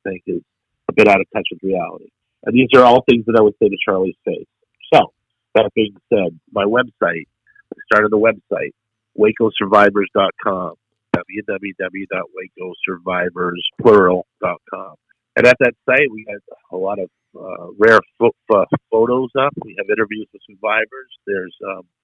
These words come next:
uh, we're gonna have some documents, documentations. I'm trying to, it's, it's growing every day, this website. But there's a place where you can order a book directly from me. I sign every copy that is bought off the website. But more importantly than buying anything from me or having a signed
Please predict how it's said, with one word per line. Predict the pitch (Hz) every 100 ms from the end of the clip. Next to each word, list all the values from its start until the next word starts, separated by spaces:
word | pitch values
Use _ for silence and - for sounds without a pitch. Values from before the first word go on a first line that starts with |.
| _
uh, | - - - 107 -
we're | 107
gonna | 110
have | 92 -
some | 101 87
documents, | 95 101 113 107 107 _ -
documentations. | 101 98 98 92 - 120 117 - 113 101
I'm | 104 -
trying | 113 104
to, | 95 101
it's, | 107 -
it's | - - _
growing | - 131 123 110
every | 107 101
day, | 95 90
this | 85 -
website. | 85 _ _ _ _
But | 107 104 -
there's | 104 107
a | -
place | 123 127
where | 123
you | 113
can | 120 110
order | 110 104 98
a | 92 -
book | 107 - - -
directly | 104 - 98 -
from | 110 98
me. | 98 104
I | 98 -
sign | 101 98 95
every | 95 101
copy | - 104 101 - 104
that | 101
is | 95 92 _ _ _
bought | 104 101
off | 101 -
the | 107
website. | 104 92 - 95 95 _ _ - _
But | 101 113
more | 143 214
importantly | 202 - 131 120 101 101
than | 98 90
buying | 110 104 101
anything | 101 98 - 90 _
from | 101 92
me | 98 92
or | 87
having | 92 90
a | 90 -
signed | 92